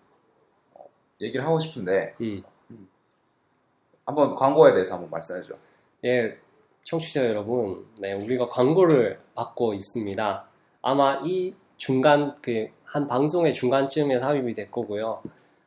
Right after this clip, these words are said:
Speaker 2: 네, 저희는 상업 광고가 아니라 우리 공동체 내에 유익한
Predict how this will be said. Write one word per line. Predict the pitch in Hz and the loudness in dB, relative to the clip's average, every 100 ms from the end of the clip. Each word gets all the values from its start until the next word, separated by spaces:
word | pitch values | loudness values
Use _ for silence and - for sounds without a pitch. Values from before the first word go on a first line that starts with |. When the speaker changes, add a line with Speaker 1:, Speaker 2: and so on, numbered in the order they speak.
| _ _ - | _ _ -12
Speaker 2:
네, | 113 104 101 | -8 -8 -8
저희는 | - 123 131 127 | -4 0 2 2
상업 | 123 196 190 | 2 4 4
광고가 | 139 127 123 113 | 4 0 0 -2
아니라 | 107 110 113 104 110 107 104 - | -2 -2 -2 -2 -2 -6 -10 -10
우리 | 120 | -8
공동체 | 120 127 131 147 151 127 | -6 -4 -2 -2 -2 -4
내에 | 113 113 117 120 | -4 -2 0 -2
유익한 | 107 113 113 135 131 131 | -4 -8 -6 -4 -4 -4